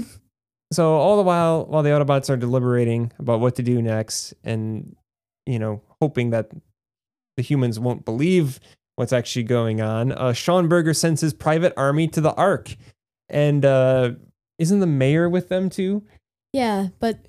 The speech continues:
Speaker 1: before that, Spike assumes that Bumblebee called him his best friend. Like, "Some of my best friends are human." Thanks, Bumblebee. Wasn't talking about you. I was talking about Chip.
Speaker 2: <laughs> Yeah,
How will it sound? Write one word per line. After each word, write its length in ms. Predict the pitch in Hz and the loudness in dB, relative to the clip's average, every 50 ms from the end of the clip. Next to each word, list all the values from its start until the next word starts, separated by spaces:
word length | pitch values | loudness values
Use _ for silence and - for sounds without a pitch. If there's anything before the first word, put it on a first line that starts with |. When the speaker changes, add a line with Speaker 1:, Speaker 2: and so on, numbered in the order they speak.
| _ - | _ -12
Speaker 1:
before 340 | _ 220 196 - 233 233 226 | _ -10 -8 -6 -4 -2 -2
that, 340 | 220 208 208 208 - - - | 0 0 -2 -4 -6 -6 -6
Spike 400 | - - - - 226 226 220 233 | -6 -4 -2 0 -2 -2 0 -2
assumes 600 | 220 - - - 233 220 214 208 208 185 185 196 | -2 -2 0 0 0 0 2 0 0 -2 -2 -2
that 280 | 196 190 180 185 - - _ - - _ _ _ _ _ _ | -2 -2 -2 -2 -4 -8 _ -20 -20 _ _ _ _ _ _
Bumblebee 460 | - 220 214 190 185 180 190 202 196 190 | -2 -2 -2 -2 -2 0 0 0 0 0
called 300 | - 208 208 196 196 185 | -2 -2 0 0 0 0
him 120 | 196 196 | 0 0
his 180 | 196 190 180 175 | 0 0 -2 -2
best 300 | 190 196 185 175 - - | -2 -2 -2 -2 -6 -6
friend. 220 | - 208 190 185 | -4 -4 -2 -2
Like, 140 | 196 196 190 - _ _ _ | -4 -4 -6 -8 _ _ _
"Some 160 | - 349 349 | -6 -4 -2
of 60 | 330 285 | 0 0
my 80 | 311 | 0
best 120 | 320 311 - | -2 -2 -4
friends 220 | 349 349 381 349 | -4 -4 0 0
are 80 | 339 285 | 0 2
human." 360 | 262 262 247 214 196 196 196 - - - - | 2 2 2 2 0 -2 -4 -6 -12 -16 -4
Thanks, 340 | - 370 359 339 294 226 - | -2 0 0 0 -2 -2 -2
Bumblebee. 500 | 240 233 226 220 220 214 226 226 262 285 285 _ _ _ | -2 0 0 0 2 2 2 2 0 0 -4 _ _ _
Wasn't 180 | 285 320 311 320 | -2 0 2 2
talking 140 | 339 320 302 | 2 2 2
about 220 | 294 277 254 233 220 | 0 0 2 2 2
you. 140 | 269 311 | 2 2
I 60 | 294 240 | 0 0
was 100 | 226 - | 0 0
talking 180 | 294 277 262 | 0 0 2
about 200 | 254 233 214 196 | 0 0 -2 -2
Chip. 380 | - - - 339 254 175 - - - | -6 -4 -2 -2 -2 -2 -4 -8 -14
Speaker 2:
<laughs> 60 | - _ _ _ _ _ _ _ _ - | -20 _ _ _ _ _ _ _ _ 0
Yeah, 200 | - - 214 220 | 2 4 4 4